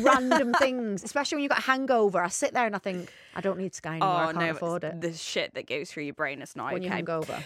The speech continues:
Speaker 2: So basically, yeah, revenge. You guys are crazy.
Speaker 1: Mental.
Speaker 2: And, um, we threw it out there, like, what are your best revenge stories?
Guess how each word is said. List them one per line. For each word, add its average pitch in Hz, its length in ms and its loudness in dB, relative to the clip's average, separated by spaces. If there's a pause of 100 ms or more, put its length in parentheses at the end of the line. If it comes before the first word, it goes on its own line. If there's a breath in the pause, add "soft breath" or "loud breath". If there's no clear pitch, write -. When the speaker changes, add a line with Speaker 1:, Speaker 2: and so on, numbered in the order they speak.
Speaker 2:
So 285 160 2
basically, 269 600 0
yeah, 190 240 2
revenge. 190 680 -2 (100)
You 240 360 -2
guys 294 520 2
are 208 220 2
crazy. 147 720 -2
Speaker 1:
Mental. 180 380 2
Speaker 2:
And, 175 340 -6
um, 170 320 0
we 196 100 -2
threw 277 220 0
it - 80 -2
out 175 240 0
there, 165 160 -2
like, 160 240 -2
what 214 160 0
are 214 40 -2
your 202 100 -4
best 185 260 -2
revenge 170 340 -2
stories? 165 340 -2